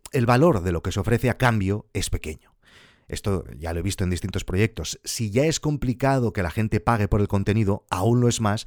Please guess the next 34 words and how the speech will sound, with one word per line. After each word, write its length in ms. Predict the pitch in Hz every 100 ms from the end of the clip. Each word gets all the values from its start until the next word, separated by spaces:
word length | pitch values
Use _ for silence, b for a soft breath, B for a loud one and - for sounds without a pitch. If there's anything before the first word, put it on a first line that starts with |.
| b b
si 180 | 131
no 80 | 123
ofreces 400 | 120 117 110 104
nada 260 | 101 107 90
a 80 | 82
cambio 380 | 92 78 62 71
o 120 | 78
si 180 | - 82
lo 80 |
que 80 | 80
ofreces 300 | 90 92 98
es 80 | 98
muy 160 | 95 85
poco. 360 | 104 - - B B B B B
Si 180 | - 117
el 100 | 104
que 120 | 101
paga 380 | - 135 98 -
no 220 | 120 127
tiene 260 | 120 120 101
algo 280 | 117 127 101
de 80 | 90
valor 400 | 92 110 82 -
que 160 | 131 113
los 240 | 110 -
que 140 | 120
no 160 | 131 143
pagan 320 | 143 117 87
no 140 | 117 120
tienen, 360 | 113 98 104 -
es 180 | 123
muy 140 | 123 123
complicado 580 | 101 92 98 - 76 76
crecer. 320 | 78 -